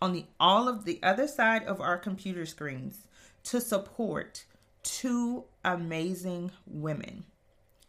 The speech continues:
So let's look at that in your life. Who are some women that you can collaborate with where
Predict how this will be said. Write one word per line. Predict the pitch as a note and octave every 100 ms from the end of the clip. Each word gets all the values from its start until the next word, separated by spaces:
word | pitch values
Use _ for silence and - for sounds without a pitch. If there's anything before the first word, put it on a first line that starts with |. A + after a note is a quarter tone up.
| _ _ - -
So | -
let's | D4 A4+ - C4+
look | C#4+ A3
at | F3+
that | F#3+ E3+ -
in | F3+ F3+ E3+ E3 E3 - _ _ _ _ _ _ _ _ _ _ -
your | D#3 F#3+ F#3
life. | E3+ - - - - - - _ _ _ _ _ _ _ _ _ - - - _ -
Who | E4+ C#5 -
are | D4+ D#4+
some | - A3+ G3
women | A3 A#3 G3
that | E3 -
you | B3
can | C4 A3 F3+
collaborate | - E3 F3 F#3 G3 E3 C3 -
with | C#3 C#3 D3 - - - - _ _ - _ _ _
where | - F#3 A#3+ A3+ G#3+ G#3